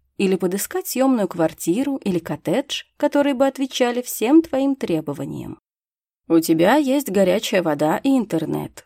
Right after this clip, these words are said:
Это всё, что мне сейчас нужно. Вифания, я понимаю, ты мне совсем не рада, поэтому обещаю, что стесню тебя ненадолго.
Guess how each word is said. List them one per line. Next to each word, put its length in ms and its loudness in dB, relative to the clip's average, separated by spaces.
Это 260 -2
всё, 320 -2
что 180 -4
мне 180 6
сейчас 500 -6
нужно. 520 -4
Вифания, 800 -2
я 260 4
понимаю, 600 -2
ты 180 4
мне 200 2
совсем 460 -4
не 100 0
рада, 400 -4
поэтому 520 2
обещаю, 760 -2
что 200 -4
стесню 560 0
тебя 320 -2
ненадолго. 720 -2